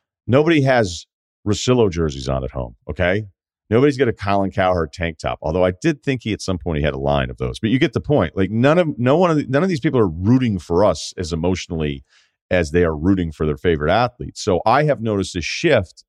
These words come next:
in how critical we can be about certain people. Now, if we keep it as of, as of right now in a news item, you can look at Carmelo Anthony, who, you know, I've always really liked. I like him as a guy.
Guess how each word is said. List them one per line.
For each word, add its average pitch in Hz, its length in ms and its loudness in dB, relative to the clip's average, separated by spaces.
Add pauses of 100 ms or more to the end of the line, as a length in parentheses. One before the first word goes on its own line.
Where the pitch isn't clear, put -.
in 98 180 -2
how 95 300 -2
critical 92 480 -4
we 85 100 -4
can 90 120 -6
be 123 160 2
about 76 260 -2
certain - 200 -10
people. - 320 -10 (520)
Now, 107 400 2 (280)
if 113 140 0
we 120 80 0
keep 147 260 -2
it 113 180 0 (140)
as 95 200 -2
of, 80 180 -4
as 85 160 0
of 82 120 -2
right 120 200 2
now 98 120 2
in 85 60 -4
a 82 40 -6
news 120 400 -2
item, 69 400 -4 (120)
you 95 80 -6
can 104 120 -2
look 104 100 0
at 92 80 -12
Carmelo 90 340 2
Anthony, 85 500 -2
who, 85 280 0 (420)
you 139 80 2
know, 117 40 6
I've 131 120 4
always 156 220 2
really 127 160 0
liked. 82 260 0
I 78 60 0
like 92 160 0
him 90 80 -8
as 76 80 -8
a - 60 -18
guy. 117 340 2